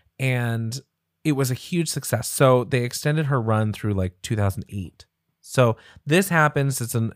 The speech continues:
another, you know, her albums aren't doing well. This, uh, Vegas, as you know, you can make, like, you know, four hundred to seven hundred thousand a week. I think Cher was pulling in, like, seven fifty a week when she was, when she was there in the seventies. So, um, you know, she was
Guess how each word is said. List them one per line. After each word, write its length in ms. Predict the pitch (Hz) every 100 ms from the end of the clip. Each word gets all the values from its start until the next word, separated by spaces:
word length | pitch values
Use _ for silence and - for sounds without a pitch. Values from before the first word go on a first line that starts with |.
| 58 -
another, 600 | 117 120 123 127 120 117
you 100 | 123
know, 160 | 98 92 - _ -
her 220 | - -
albums 320 | 123 139 127
aren't 160 | 117 82
doing 240 | 104 98
well. 220 | 95 92
This, 180 | 107 110
uh, 160 | - 98 -
Vegas, 460 | 104 113 127 110
as 140 | 101 98
you 80 | 98
know, 220 | 101 95
you 140 | 90
can 100 | -
make, 240 | 95 95 95
like, 220 | 87 - _ - _ -
you 160 | 104 92
know, 140 | 85
four 600 | - - 110 104 101 101
hundred 380 | 104 98 98 90
to 80 | 87
seven 280 | - 92
hundred 220 | 92 92 90
thousand 240 | 85 85
a 80 | 78
week. 360 | 92 117 - -
I 60 | 104
think 200 | 123 -
Cher 260 | - 101
was 140 | 104 -
pulling 240 | 107 101
in, 100 | 101
like, 160 | 92 87 - -
seven 320 | - 113 107
fifty 260 | 117 - 107
a 80 | 90
week 440 | 101 110 - - -
when 160 | 110 101
she 160 | 110
was, 160 | 107 110 -
when 180 | 110 107
she 160 | 104 120
was 180 | 110 107
there 300 | 107 104 113
in 140 | 113
the 80 | 90
seventies. 640 | - 143 147 98 76 - - - - - -
So, 560 | - 135 123 117 113 -
um, 480 | 123 113 104 101 - - _ _ _ _ _
you 80 | 147
know, 60 | 110
she 140 | -
was 140 | 131